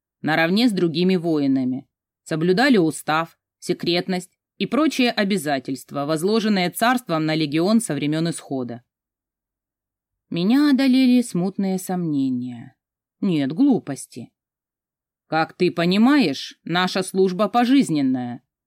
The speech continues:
и, соответственно, союзы легионеров не расторгаются». «Ну так как, Флориан?»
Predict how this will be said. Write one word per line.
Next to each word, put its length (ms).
и, 100
соответственно, 920
союзы 440
легионеров 600
не 120
расторгаются». 880
«Ну 260
так 360
как, 340
Флориан?» 760